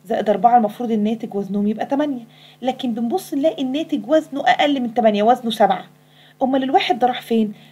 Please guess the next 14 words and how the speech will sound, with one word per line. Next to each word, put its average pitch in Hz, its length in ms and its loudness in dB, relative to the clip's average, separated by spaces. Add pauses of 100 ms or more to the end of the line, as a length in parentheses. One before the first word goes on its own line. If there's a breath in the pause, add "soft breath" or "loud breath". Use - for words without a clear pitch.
(120)
قال 226 180 -2
لك 220 180 -4
في 311 200 0
جزء 302 380 0
من 208 100 2
الماس 214 360 2
بينقص 262 520 -4
بيروح 220 280 -2
في - 120 -18
صورة 220 220 -4 (120)
انرجي، 196 380 -4 (520)
بس - 200 -20
طاقة 220 300 -2
رهيبة، 190 340 -4